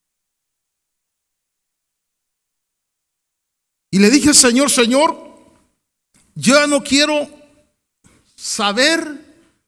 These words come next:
por saber, sino quiero vivir lo que sé". ¿Sí me comprenden? Porque me he dado cuenta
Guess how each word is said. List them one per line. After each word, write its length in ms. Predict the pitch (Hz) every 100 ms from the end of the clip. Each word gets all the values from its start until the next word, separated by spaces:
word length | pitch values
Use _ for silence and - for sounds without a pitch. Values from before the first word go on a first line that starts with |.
| _ _ _ _ _ _ _ _ _ _ _ _ _ _ -
por 160 | 233
saber, 420 | - 240 277 247 - - - - _ _ _ _ _ _ _ _ _ _ _ _ _ _ _
sino 340 | - 220 220
quiero 640 | 214 285 320 330 285 - - - _ -
vivir 580 | 139 156 247 302 349 269 143 107 - - - _ _ _ _ _ _ _ _ _ _ _ -
lo 140 | 214
que 120 | 226
sé". 340 | - 196 - - - - _ _ _ _ _ - - - - - - - - - _ _ -
¿Sí 220 | - 190
me 120 | 214
comprenden? 440 | 202 196 226 277 - - - _ - - - - - - - _ _ _ _ _ _ _ _
Porque 320 | 208 220 277
me 80 | 285
he 60 | 339
dado 320 | 359 339 -
cuenta 600 | 285 226 135 - 143